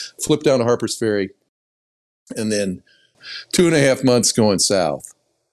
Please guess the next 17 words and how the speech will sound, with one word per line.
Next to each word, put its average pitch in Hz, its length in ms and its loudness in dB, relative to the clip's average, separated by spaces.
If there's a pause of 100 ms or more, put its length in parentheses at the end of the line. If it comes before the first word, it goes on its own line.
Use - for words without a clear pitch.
(480)
to, 87 280 -2
uh, 76 220 -2 (460)
to - 100 -6
Springer. 73 480 -8 (760)
So 104 460 0 (420)
I 127 120 -2
ought 151 80 4
to 151 100 2
be 117 120 -4
done, 107 440 -4 (120)
I 113 60 -4
would 110 140 -4
say, 107 200 -4
by 90 220 -6
mid-October, 90 880 -10 (360)
early 98 220 -2
November. 76 520 -8